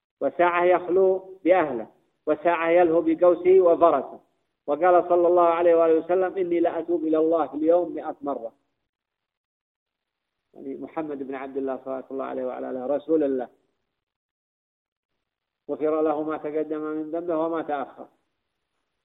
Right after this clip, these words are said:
ومع هذا يقول: "إني أتوب في اليوم والليلة مئة مرة". "إني لا أتوب إلى الله في اليوم مئة مرة".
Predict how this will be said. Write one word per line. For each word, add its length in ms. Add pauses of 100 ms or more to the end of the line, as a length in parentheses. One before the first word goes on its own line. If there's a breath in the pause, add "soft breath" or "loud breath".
(460)
ومع 400
هذا 180
يقول: 640 (260)
"إني 320
أتوب 340
في 60
اليوم 400
والليلة 400
مئة 320
مرة". 340 (4000)
"إني 240
لا 180
أتوب 240
إلى 140
الله 240
في 80
اليوم 340
مئة 280
مرة". 380